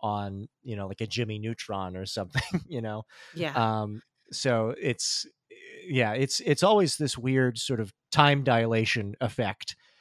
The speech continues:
Speaker 1: uh, in a way, because, you know, by the time you actually, the episode's out, and then by the time it gets nominated for awards and stuff, it's, like, two and a half years out from when you <laughs> wrote it. I distinctly remember being at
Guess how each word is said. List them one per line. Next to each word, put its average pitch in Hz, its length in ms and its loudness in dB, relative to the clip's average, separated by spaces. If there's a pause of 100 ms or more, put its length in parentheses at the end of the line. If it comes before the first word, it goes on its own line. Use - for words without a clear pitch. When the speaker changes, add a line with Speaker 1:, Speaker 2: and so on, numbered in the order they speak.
(260)
Speaker 1:
uh, 113 260 4
in 127 160 2
a 117 60 4
way, 104 400 0 (240)
because, 113 640 2 (100)
you 135 160 0
know, 107 360 0 (180)
by 135 220 8
the 131 80 2
time 135 280 2
you 127 100 2
actually, 120 540 -2
the 127 120 -6
episode's 123 460 -6
out, 151 400 6
and 117 160 -2
then 113 400 -6 (240)
by 113 140 0
the 110 80 -2
time 110 260 -4
it 98 60 -10
gets 107 200 -8
nominated 110 560 -2
for 127 140 -6
awards 151 600 0
and 127 100 -12
stuff, 123 420 2
it's, - 240 -8
like, 110 200 -2 (240)
two 151 240 2
and 127 80 2
a 120 40 2
half 117 380 0
years 117 480 -4
out 123 340 -2
from 113 200 -10
when 113 140 -12
you 113 120 -8
<laughs> 135 280 -4
wrote 127 260 0
it. 101 180 -4 (200)
I 135 120 4
distinctly 139 500 0
remember 127 480 2
being 117 440 2
at 104 120 -2